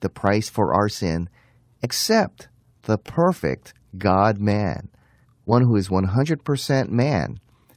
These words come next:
and therefore he can die in our place as our kinsman redeemer, but also as God.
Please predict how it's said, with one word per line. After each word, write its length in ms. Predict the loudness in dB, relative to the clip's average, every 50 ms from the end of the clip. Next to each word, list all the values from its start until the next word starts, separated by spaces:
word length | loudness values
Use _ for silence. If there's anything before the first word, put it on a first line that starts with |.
| _ _ -8
and 180 | -6 -4 0
therefore 320 | 0 0 0 0 0 0 0
he 160 | 0 0 -2
can 240 | -2 -2 -2 -2 -2
die 320 | 0 2 2 2 2 0 -2
in 160 | -2 0 0
our 140 | 0 0 -2
place 420 | -2 -4 -4 -2 -2 -4 -6 -8 -6
as 400 | -2 0 0 2 2 0 -2 -2
our 180 | -2 -2 -2 -2
kinsman 760 | -2 -6 -6 -4 -2 -2 -2 -2 -2 -2 -2 -2 -2 -2 -4 -8 _ _ _ _ _ -6
redeemer, 640 | -4 -4 -2 0 2 2 2 2 0 -2 -4 -6 -10 -14 _ _ _ _ _ _ _ _ 0
but 200 | 2 2 4 4
also 560 | 4 4 4 4 2 2 2 2 2 2 2 0 -2
as 300 | -2 -2 0 -2 -2 -4
God. 560 | -2 0 2 2 2 0 -2 -2 -4 -6 -10